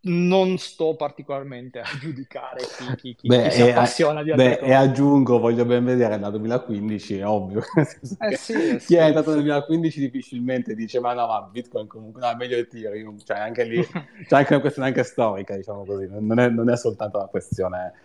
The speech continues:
Speaker 2: Poi c'è gente che, eh, ha cambiato, eh, ci sono persone che hanno cambiato, anche di recente, tra l'altro, adesso non, non voglio fare
Speaker 1: Ma
Speaker 2: il gossip,
Speaker 1: è
Speaker 2: non voglio
Speaker 1: comprensibile, eh? È comprensibile, cioè nel senso, se tu sei un appassionato di tecnologia,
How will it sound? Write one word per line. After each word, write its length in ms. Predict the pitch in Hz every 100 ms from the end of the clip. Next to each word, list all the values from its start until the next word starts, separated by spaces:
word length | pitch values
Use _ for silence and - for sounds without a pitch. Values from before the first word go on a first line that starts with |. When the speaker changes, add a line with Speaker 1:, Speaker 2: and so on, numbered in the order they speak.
| _
Speaker 2:
Poi 140 | - 170
c'è 100 | 127
gente 300 | 110 117 117
che, 520 | 107 90 87 82 80 _ _ _ -
eh, 680 | 82 80 80 85 82 78 -
ha 140 | -
cambiato, 560 | - 87 107 82 - 92
eh, 40 |
ci 100 | 92
sono 180 | 98 104
persone 400 | 85 98 104 101
che 180 | 95 95
hanno 240 | 92 98
cambiato, 380 | - 95 95 95
anche 160 | 120 147
di 100 | 127
recente, 540 | 113 - 98 87 95
tra 100 | 90
l'altro, 300 | 90 82 90
adesso 140 | 90 95
non, 240 | 98 101
non 140 | 98 101 107
voglio 240 | 120 131
fare 200 | 131 123
Speaker 1:
Ma 40 | 123
Speaker 2:
il 40 |
gossip, 320 | 117 123 139 208
Speaker 1:
è 40 |
Speaker 2:
non 80 | 135
voglio 100 | 214 214
Speaker 1:
comprensibile, 1000 | 202 202 180 294 254 147 117 123 143 147 151 -
eh? 60 |
È 40 | 196
comprensibile, 880 | 240 247 247 247 - 196 131 120
cioè 140 | 117 202
nel 140 | 190
senso, 320 | 196 175 -
se 220 | - 247 240
tu 120 | 330
sei 180 | - 220
un 60 |
appassionato 520 | 151 151 - 180 185 156
di 140 | 139 _
tecnologia, 960 | 196 - 160 143 135 127 120 110 -